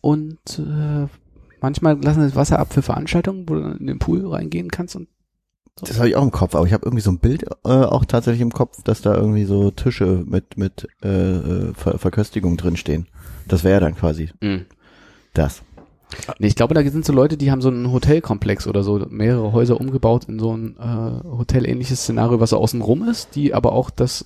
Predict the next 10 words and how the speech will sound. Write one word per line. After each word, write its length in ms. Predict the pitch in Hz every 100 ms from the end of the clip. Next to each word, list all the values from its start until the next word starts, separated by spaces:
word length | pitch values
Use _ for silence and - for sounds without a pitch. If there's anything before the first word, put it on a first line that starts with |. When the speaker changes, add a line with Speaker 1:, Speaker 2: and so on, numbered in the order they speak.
| -
Speaker 1:
Stadtbad 480 | - 127 - 131 120
saniert 440 | 110 110 160 -
haben 260 | 101 101 143 _
Speaker 2:
Hm. 260 | 92 90 78 - _ _ -
Speaker 1:
und 180 | 101 - _ _ - _
schon 300 | - - 110
vorhatten, 400 | - 170 165 165
das 120 | 151 143
weiter 220 | 143 151
als 260 | 135 -